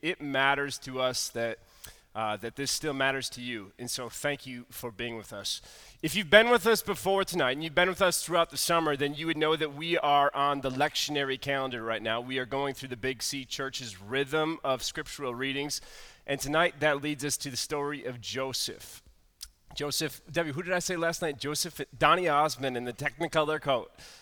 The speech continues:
That dates me a little bit. We're gonna go to Genesis forty-five, but actually first, I just kinda wanna lay out the lay of the land for you. I wanna tell you the story about Joseph because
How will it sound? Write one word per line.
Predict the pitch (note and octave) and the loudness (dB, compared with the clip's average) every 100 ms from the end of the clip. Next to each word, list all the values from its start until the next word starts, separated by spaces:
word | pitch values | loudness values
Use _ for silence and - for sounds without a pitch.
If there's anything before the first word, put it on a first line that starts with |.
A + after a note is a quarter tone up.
| - - | -20 -10
That | G#2 G#2 | -8 -6
dates | G2+ G2 | -8 -10
me | - F#2 | -14 -12
a | |
little | F#2+ F#2+ | -10 -12
bit. | F2 F2 - | -12 -16 -6
We're | C3+ | 0
gonna | F3 | 2
go | E3+ | 2
to | D#3 | 2
Genesis | D3 E3+ D#3 C3+ | 2 0 0 -4
forty-five, | D#3 C#3 - C3+ C3 A#2+ B2 | -4 -4 2 4 4 2 0
but | D#3 | 4
actually | E3 F#3 - F#3+ | 6 4 2 -2
first, | D3 - E3+ D3+ - - | -2 2 2 4 0 2
I | D#3+ | 2
just | A#3 - | 2 0
kinda | A#3 F3 | 4 4
wanna | D#3+ D#3 D3 | 6 4 4
lay | C#3+ D3 D3 | 4 6 6
out | D3 D3 - | 6 4 0
the | C#3 | 0
lay | C#3+ C#3+ | 2 2
of | C3 | 0
the | |
land | B2 C3+ D3+ | -2 0 -2
for | - | -4
you. | C3 C3+ | -4 -2
I | C#3+ | 2
wanna | D3+ | 2
tell | E3 | 2
you | F3 | -2
the | |
story | - G3 E3 | -2 -2 2
about | D#3 C3 | 2 2
Joseph | D3 D3 C3+ B2 | 2 0 -2 -4
because | C#3+ D3 C3+ | -2 0 0